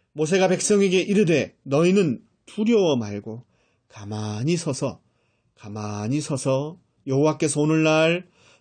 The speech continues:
너희를 위하여 행하시는 구원을 보라. 너희가 오늘 본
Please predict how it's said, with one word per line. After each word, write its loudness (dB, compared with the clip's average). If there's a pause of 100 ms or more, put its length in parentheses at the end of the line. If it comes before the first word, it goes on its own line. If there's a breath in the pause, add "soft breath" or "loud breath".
(100)
너희를 4
위하여 4
행하시는 0
구원을 0
보라. -10 (640)
너희가 0
오늘 2
본 2